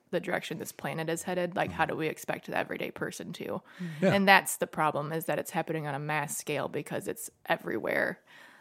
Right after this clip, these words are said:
Speaker 1: Um, you know, and it's like, it's individual mindsets that need to be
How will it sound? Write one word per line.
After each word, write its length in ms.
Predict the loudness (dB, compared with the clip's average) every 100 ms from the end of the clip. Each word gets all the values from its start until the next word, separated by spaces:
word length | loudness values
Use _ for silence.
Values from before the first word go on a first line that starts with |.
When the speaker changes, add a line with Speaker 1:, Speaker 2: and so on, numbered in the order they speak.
| _ -2
Speaker 1:
Um, 400 | -2 -2 -6 -8
you 140 | -4 -2
know, 160 | -2
and 80 | -4
it's 180 | -6 -4
like, 200 | -4 -4
it's 240 | -6 -6
individual 580 | -4 -2 0 -2 -2 -4
mindsets 600 | -4 -4 -6 -6 -8 -8
that 120 | -8
need 200 | -6 -6
to 60 | -8
be 200 | -8 -10